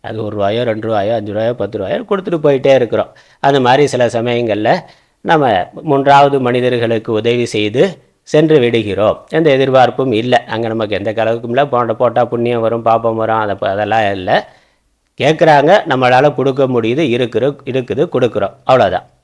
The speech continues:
அதோட போயிடுறோம். ஆனா உறவுகளுக்குள்ளேயே நம்ம பலருக்கு உதவி செய்ய வேண்டி இருக்கு, உதவி செய்கின்றோம். அப்படி உதவி செய்கின்ற பொழுதும் பயன் கருதாமல் உதவி செய்தல். இப்ப பெற்றோர் குழந்தைய வளர்க்குறது எதுக்குன்னா,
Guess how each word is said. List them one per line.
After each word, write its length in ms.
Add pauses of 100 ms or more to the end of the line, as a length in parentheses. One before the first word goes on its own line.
(600)
அதோட 300
போயிடுறோம். 440 (460)
ஆனா 220
உறவுகளுக்குள்ளேயே 1120 (520)
நம்ம 480 (400)
பலருக்கு 400
உதவி 280
செய்ய 280
வேண்டி 280
இருக்கு, 280
உதவி 340
செய்கின்றோம். 640 (360)
அப்படி 380
உதவி 360
செய்கின்ற 500
பொழுதும் 500 (220)
பயன் 320
கருதாமல் 640
உதவி 440
செய்தல். 540 (100)
இப்ப 160
பெற்றோர் 400
குழந்தைய 460
வளர்க்குறது 500
எதுக்குன்னா, 440